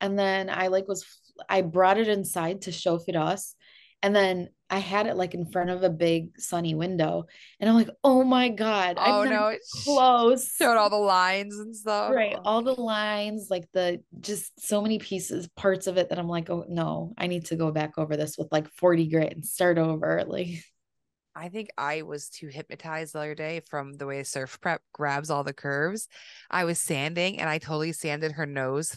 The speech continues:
Speaker 2: flat. So I have to, like,
Speaker 1: <gasps>
Speaker 2: recarve it. I was just like, "Whoa, look at it go." And then I'm like, <gasps> "Oh, you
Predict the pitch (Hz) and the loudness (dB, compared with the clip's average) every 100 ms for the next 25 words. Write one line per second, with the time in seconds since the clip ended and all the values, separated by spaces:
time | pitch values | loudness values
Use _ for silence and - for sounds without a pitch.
0 | - 196 202 214 - 277 214 220 247 320 | -4 -2 0 -2 -4 2 2 2 6 6
1 | 285 214 220 - 214 202 220 247 277 - | 6 2 -4 0 2 4 2 2 0 -4
2 | - - - 233 262 262 226 214 202 190 | -16 -20 -4 0 0 0 -2 -2 -8 -2
3 | 240 254 269 269 277 269 269 262 269 277 | 0 2 2 4 4 4 2 0 -4 -4
4 | 339 370 240 262 254 285 294 277 247 226 | -4 -4 -2 2 4 4 4 4 4 2
5 | 214 208 277 285 - 320 381 359 294 269 | 0 2 2 2 2 0 0 -2 -10 -20
6 | _ _ _ _ _ _ 156 147 143 | _ _ _ _ _ _ -18 -14 -12